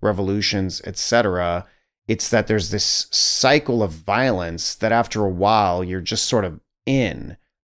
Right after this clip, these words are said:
and you're born into it, and it's all around you. And, like, French occupation in Algeria was all anybody knew in that place. And so in the end, none of that really matters all that much to the characters,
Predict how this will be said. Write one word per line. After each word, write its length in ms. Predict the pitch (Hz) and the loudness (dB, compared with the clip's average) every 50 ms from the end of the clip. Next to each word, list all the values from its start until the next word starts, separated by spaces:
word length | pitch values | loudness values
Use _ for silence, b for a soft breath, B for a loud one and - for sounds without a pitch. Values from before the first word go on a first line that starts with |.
| _ _ - | _ _ 0
and 120 | 120 113 | 0 2
you're 120 | 101 98 85 | 2 0 -2
born 460 | 80 82 - 117 117 131 143 143 123 | -4 -6 2 4 6 6 6 6 4
into 340 | 107 101 98 - - 98 98 | 2 0 0 -2 -2 -2 0
it, 240 | 95 95 92 - - | 0 0 0 -2 -2
and 100 | 107 104 | -4 -4
it's 140 | 95 - - | -4 0 2
all 220 | 113 107 104 98 | 2 2 2 2
around 440 | 92 87 98 107 113 117 113 107 85 | 0 0 0 0 0 0 0 -2 -4
you. 320 | 87 85 85 85 82 82 - | -6 -8 -8 -6 -8 -8 -6
And, 360 | - 95 95 90 85 82 - _ | -6 -6 -4 -6 -6 -10 -12 _
like, 380 | - 85 92 90 85 _ _ - | -6 -4 -4 -4 -6 _ _ -20
French 320 | - - 101 98 95 - | -10 -6 -4 -4 -2 -2
occupation 580 | 101 92 92 - 95 - 110 107 101 - 117 117 | -4 -4 -6 -6 -6 -4 -4 0 0 0 0 0
in 100 | 117 120 | 0 0
Algeria 520 | 123 123 110 104 139 151 147 123 113 110 | 0 0 0 0 2 2 4 4 4 4
was 180 | 107 107 104 87 | 4 2 0 -2
all 320 | - - 92 95 95 101 | -2 -2 0 0 2 2
anybody 580 | 104 101 104 98 104 104 113 113 110 107 104 - _ _ _ _ | 0 0 0 -2 -2 -2 0 -2 -2 -4 -8 -12 _ _ _ _
knew 460 | - 110 120 143 175 185 139 92 85 82 | -2 0 2 2 2 2 2 2 0 -2
in 100 | 82 82 | -2 -4
that 200 | 82 69 - - | -6 -8 -10 -10
place. 500 | - 95 85 78 78 78 - - - b b b b b b - | -6 -4 -4 -4 -4 -4 -4 -4 -6 b b b b b b -4
And 120 | 104 101 | -4 -2
so 140 | - - 131 | 0 2 2
in 120 | 127 123 120 | 4 4 4
the 180 | 117 117 120 | 2 4 4
end, 400 | 135 147 143 127 110 90 92 - _ _ _ _ _ _ _ _ _ _ _ _ _ _ _ _ _ - | 4 4 4 2 0 -2 -4 -10 _ _ _ _ _ _ _ _ _ _ _ _ _ _ _ _ _ -14
none 460 | 110 107 107 113 117 120 135 156 175 | -12 -8 -4 -2 0 0 2 2 2
of 100 | 175 135 | 2 4
that 200 | 135 143 131 113 | 4 2 2 2
really 240 | 113 127 127 123 117 | 0 0 0 0 0
matters 420 | 101 104 101 107 113 117 113 - - - - | 0 -2 -2 0 0 0 -2 -2 -6 -6 -2
all 200 | 101 104 107 98 | 0 0 0 2
that 200 | 107 98 - - | 0 0 -2 -2
much 500 | 95 98 101 98 - - - - _ - | -4 -4 -4 -2 -2 -4 -6 -6 _ -10
to 280 | - - - - 113 98 | -8 -6 -4 -4 -4 -4
the 140 | 87 90 | -4 -4
characters, 1040 | - - - - - - 95 95 104 120 120 - - 175 190 220 233 220 - - | -6 -6 -14 -14 -10 -6 -4 -4 -4 -4 -4 -4 -4 -2 -2 -2 -4 -4 -6 -8